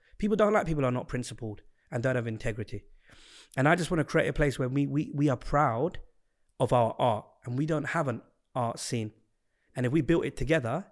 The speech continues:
as Muslims, doesn't matter if you do instruments, man, that's you, you do you. I'm not here to judge you. You,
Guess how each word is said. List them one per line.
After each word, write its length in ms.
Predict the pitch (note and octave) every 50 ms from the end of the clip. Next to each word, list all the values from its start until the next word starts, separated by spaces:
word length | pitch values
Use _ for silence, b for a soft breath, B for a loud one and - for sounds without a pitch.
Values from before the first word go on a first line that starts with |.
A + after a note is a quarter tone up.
| _
as 160 | - B2 A2 B2
Muslims, 540 | D3 D3+ - - - - D3 - - - - b b b b b
doesn't 180 | F#3 G#3 B3
matter 120 | B3 F3+ -
if 80 | -
you 60 | G#3+
do 100 | F3+ F#3
instruments, 440 | - F3 F3 - - E3+ E3+ D#3 D#3+
man, 220 | E3+ D#3+ D#3+ D#3+ D#3+
that's 220 | D#3+ D#3+ - -
you, 140 | D3+ E3+ E3+
you 180 | D#3+ D3+ D3+
do 100 | C3 D#3
you. 340 | D3 C#3+ C#3+ C#3+ C#3+ C#3+ C#3+ - b b b b b b
I'm 80 | C3 D3
not 80 | D#3 E3+
here 100 | D3+ C3+
to 80 | C3+
judge 320 | A#2+ - C#3 C3+ B2 - C#3
you. 220 | C3+ C3+ C3+ C3 B B B B B B B B
You, 200 | C#3 C3 D#3